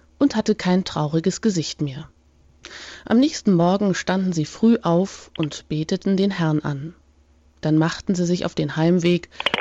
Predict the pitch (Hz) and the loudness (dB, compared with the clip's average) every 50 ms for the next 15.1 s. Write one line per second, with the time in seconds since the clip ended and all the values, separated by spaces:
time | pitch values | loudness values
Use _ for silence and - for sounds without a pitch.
0 | - - - 262 277 - - - 170 165 165 - 180 180 - 170 170 170 147 143 | -2 0 2 2 2 2 0 0 0 0 0 0 -2 0 0 0 0 0 -2 -2
1 | - 147 147 151 147 - - - - 185 185 185 175 165 160 156 156 156 151 147 | -2 -2 -2 -2 -4 -6 -8 -6 -4 -4 -4 -2 -2 0 0 2 2 0 0 -2
2 | - - 151 143 - 139 - - - - - _ _ _ _ _ _ _ _ _ | -2 -4 -4 -4 -4 -8 -10 -12 -18 -20 -20 _ _ _ _ _ _ _ _ _
3 | _ _ _ _ _ _ - - - - - - - - _ _ _ 170 170 175 | _ _ _ _ _ _ -20 -20 -20 -20 -20 -20 -20 -20 _ _ _ 4 4 4
4 | 170 - 196 208 214 214 220 - - 226 - - 196 202 202 185 196 196 180 180 | 4 4 4 4 4 4 4 2 0 -2 -2 0 0 2 2 2 2 2 2 2
5 | 180 185 185 - - 202 202 202 190 - 175 156 151 147 139 139 156 - _ _ | 2 0 0 -2 0 0 0 0 0 0 0 0 0 -2 -4 -6 -10 -14 _ _
6 | _ _ _ _ _ _ _ _ _ _ _ _ - 151 143 139 143 151 170 180 | _ _ _ _ _ _ _ _ _ _ _ _ -6 -6 -4 -2 0 0 0 2
7 | 175 165 160 - - 156 - 151 151 151 151 160 156 151 151 - - - _ _ | 0 0 -2 -4 -6 -4 -2 -2 -2 -2 0 0 0 0 -2 -4 -12 -20 _ _
8 | _ _ - 156 147 - - - 151 156 156 160 180 180 - 196 196 208 202 - | _ _ -4 -4 -4 -4 -2 0 2 4 4 4 2 2 0 0 0 0 -2 0
9 | - 202 196 180 160 143 139 139 - _ _ _ _ _ _ _ _ _ - - | 0 2 2 4 2 0 -2 -8 -14 _ _ _ _ _ _ _ _ _ -20 -20
10 | _ _ - - - - - _ - 196 196 - - - 214 - - 220 233 - | _ _ -20 -20 -20 -20 -16 _ -4 -2 -2 -2 -2 -2 -2 0 0 0 0 0
11 | - 269 302 - - 226 190 160 151 151 147 - 170 165 151 151 151 147 143 139 | 0 -4 -6 0 2 2 2 4 2 0 -2 -2 -2 0 0 0 -2 -4 -4 -4
12 | - 156 147 160 165 180 196 196 196 190 - 165 165 160 165 156 151 156 160 165 | -4 -2 0 0 2 2 2 0 0 0 0 2 4 4 4 2 4 4 4 4
13 | 180 202 214 220 226 240 - _ _ _ - 240 247 233 - - 170 170 165 170 | 4 4 4 2 2 0 -4 _ _ _ 0 0 0 0 -2 -2 0 2 2 2
14 | 170 160 - - 202 208 208 202 185 185 180 185 185 185 170 156 - 139 139 131 | 2 0 0 0 2 2 2 4 4 4 4 6 6 6 4 4 2 0 -4 -6
15 | 135 | -8